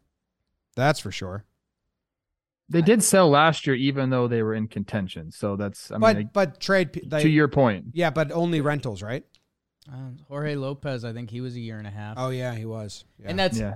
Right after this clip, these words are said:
Speaker 3: that's the thing. They have so many young bodies on the way that I think if you can get value for Santander, they kinda just showed their hand at, that this free agency, it's not like they're gonna become big spenders. So if Santander hits free agency at twenty-nine,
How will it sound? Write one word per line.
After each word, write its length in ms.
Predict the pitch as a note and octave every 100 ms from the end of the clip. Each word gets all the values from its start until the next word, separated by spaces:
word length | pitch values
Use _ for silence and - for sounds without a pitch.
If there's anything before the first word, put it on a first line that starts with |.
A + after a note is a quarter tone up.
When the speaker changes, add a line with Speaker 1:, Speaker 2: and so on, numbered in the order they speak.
| G#2+
Speaker 3:
that's 200 | F3 D#3+
the 60 |
thing. 260 | D3+ E3+ D#3
They 80 | D3+
have 160 | D#3
so 160 | - E3
many 140 | D#3+
young 340 | D#3 C#3 C#3+ C#3
bodies 400 | C3+ C3+ C3+ A#2+
on 140 | B2+
the 80 | A#2+
way 240 | B2 B2
that 120 | A2+ A2
I 60 |
think 220 | G#2 C3
if 80 | A#2
you 100 | B2
can 140 | B2 A2+
get 240 | A#2 G2+
value 360 | A2 A2+ B2 B2
for 140 | C3
Santander, 640 | - B2+ B2+ C3+ C3 C#3
they 160 | C3 C#3+
kinda 300 | C3+ F3 F3
just 200 | D#3 D3
showed 280 | - D#3 C#3+
their 100 | C3+
hand 320 | C#3 D3+ C#3
at, 80 | B2 _
that 160 | B2+ A#2 _
this 180 | A#2+ C3
free 220 | - B2+
agency, 400 | B2+ B2+ A#2 A#2+
it's 120 | A2 A#2+
not 160 | B2
like 180 | B2 A#2
they're 120 | A#2+
gonna 180 | A2+ A#2
become 440 | A2 - B2 B2
big 240 | A#2 A#2+ G#2
spenders. 640 | - A2 B2 D3 E3+ - _ _ _ _ _ _ _
So 180 | C#3
if 80 | C3+
Santander 720 | - F3 E3 F3 D#3 D#3+ D#3
hits 180 | C#3 C#3
free 240 | - C3+ C#3
agency 380 | C#3+ C3 - B2
at 100 | A2+
twenty-nine, 760 | - C#3 C3+ C3 C#3 B2+ A2+